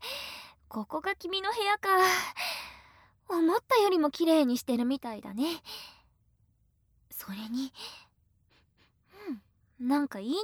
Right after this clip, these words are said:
匂いもする。彼女が来るから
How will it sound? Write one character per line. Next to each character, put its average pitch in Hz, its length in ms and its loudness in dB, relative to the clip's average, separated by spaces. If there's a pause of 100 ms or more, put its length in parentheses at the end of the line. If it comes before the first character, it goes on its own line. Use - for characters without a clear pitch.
匂 311 140 2
い 247 60 -2
も 247 120 -10
す - 140 -14
る。 302 140 -8 (2000)
彼 311 280 2
女 233 140 0
が 202 140 -4
来 233 120 -6
る 214 120 -4
か 196 140 -12
ら 190 180 -12